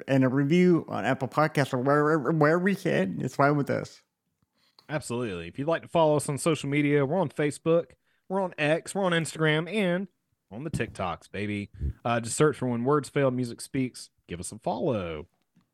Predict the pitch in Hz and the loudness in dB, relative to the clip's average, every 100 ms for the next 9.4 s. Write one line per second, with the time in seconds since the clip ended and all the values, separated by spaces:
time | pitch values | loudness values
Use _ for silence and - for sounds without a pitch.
0 | _ - 117 - - - _ _ _ _ | _ -2 -2 -4 -18 -20 _ _ _ _
1 | _ _ _ - - - 156 143 139 147 | _ _ _ -20 -16 2 6 6 6 4
2 | 147 147 165 165 175 160 165 175 175 160 | 2 2 2 4 4 6 4 6 4 2
3 | - 226 233 202 - - 139 139 143 - | 4 4 4 2 -4 2 4 4 2 -2
4 | - 135 139 127 147 151 160 156 151 151 | -4 0 2 2 2 2 4 4 6 4
5 | 151 151 - 185 156 - 139 143 156 180 | 4 2 2 2 2 2 4 4 4 2
6 | 190 196 160 151 156 165 135 156 151 165 | 0 0 2 2 2 2 2 0 2 2
7 | 170 175 180 175 - _ _ _ _ 139 | 2 2 2 0 -8 _ _ _ _ 4
8 | 135 - - _ _ 131 - 127 - 160 | 6 4 -6 _ _ -12 -10 -6 4 6
9 | 175 185 151 - | 6 4 2 -2